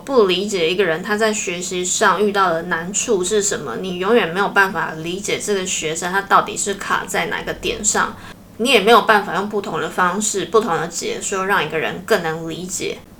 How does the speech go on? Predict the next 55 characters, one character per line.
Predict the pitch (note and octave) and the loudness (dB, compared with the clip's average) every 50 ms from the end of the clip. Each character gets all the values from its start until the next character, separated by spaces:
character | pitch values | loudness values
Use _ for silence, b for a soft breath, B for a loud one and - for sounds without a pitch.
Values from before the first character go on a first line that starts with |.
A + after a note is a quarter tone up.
| - - - | -14 -10 -6
所 | - C4+ C#4 | 0 2 4
以 | D4 B3+ G#3 | 6 6 6
就 | G3 A#3 B3+ B3 | 6 6 6 6
老 | A3 E3 D#3+ E3 | 6 6 6 4
话 | F3+ B3 A#3+ A3 G3+ F3+ | 4 4 4 4 4 2
一 | F3 F3+ | 0 -2
句， | F3+ G3+ A3 | -2 0 0
每 | G#3+ F#3+ D3+ | 0 0 0
个 | D#3 E3 | 0 0
人 | D#3+ D#3+ E3+ | 0 0 0
的 | F3+ F3+ F#3 | -2 -2 -4
设 | - - G#3+ G#3 F#3+ | -2 0 0 0 0
计 | F#3 F#3 G3 G#3+ G#3 | 0 0 0 0 0
不 | G3 G#3+ A3 G#3+ | 2 4 2 2
同， | G#3+ - G#3 E3 E3 E3 - | 2 2 -2 -6 -4 -2 0
运 | A3+ G#3+ G3+ | 2 2 2
作 | G3+ G#3+ G3+ F3+ | 2 2 2 2
的 | F#3+ | 0
方 | G3 - G3+ F#3+ F#3+ G3+ | 0 0 0 0 0 0
式 | - - F#3+ | -2 -2 -2
不 | F#3+ - G3+ G3+ | -2 -2 -2 -2
同， | A3+ G3+ D3 D#3 | -2 -2 -4 -4
你 | F#3+ F#3+ F#3+ | -4 -2 2
要 | G#3 A#3 B3 | 4 6 6
用 | A#3+ B3 A#3+ A#3 | 6 6 6 4
左 | A3+ - F3 C#3+ | 2 -2 -6 -4
教 | - - G3+ G3+ F#3 | 0 2 4 4 4
的 | F3+ | 4
方 | F3 F#3+ F#3 F#3+ G#3 | 4 2 0 0 0
式 | G#3 G#3+ G3+ | 0 0 2
认 | G3 G3+ G3 | 2 2 2
为 | F3+ D#3+ | 0 -2
每 | D#3+ E3 E3 | -2 -4 -6
个 | D#3+ E3 | -6 -4
人 | E3+ E3 E3+ F3+ | -4 -6 -4 -2
都 | G3+ G#3 | 0 2
要 | G#3+ G#3 G3+ G3 - | 2 2 0 -2 -2
跟 | - G3 F#3+ G3+ G3 | -2 0 0 0 0
你 | F#3 - A3 | -2 -2 0
用 | G#3+ G3 G3 F3+ | 0 0 0 0
一 | - F#3+ F3+ | -2 -2 0
样 | G3+ G#3 G3 | 0 2 2
的 | F3 F3 | 0 0
方 | F3+ - F#3+ F#3 F#3+ | 0 0 0 0 0
法 | G3+ G3 D#3+ | 0 -4 -6
就 | E3 E3 G3 | -6 -4 -4
能 | G3+ F3+ F3 | -4 -4 -4
学 | F3+ - - - E3 E3 | -4 -4 -4 -2 -4 -4
好 | E3 G#3 F3 E3 | -2 -2 -4 -4
一 | D#3 | -4
件 | E3+ G3 G3 F3+ F3 F3 F#3 | -2 -4 -4 -2 -2 -2 0
事， | F3+ - - G3+ F3 D#3 F3+ | 0 0 0 0 -2 -2 -2
那 | G#3 A3 F#3+ | -2 0 0
已 | - F#3+ F3+ | -2 -2 -4
经 | F3+ F#3+ G#3+ G#3+ A3+ A3 | 0 2 2 2 2 0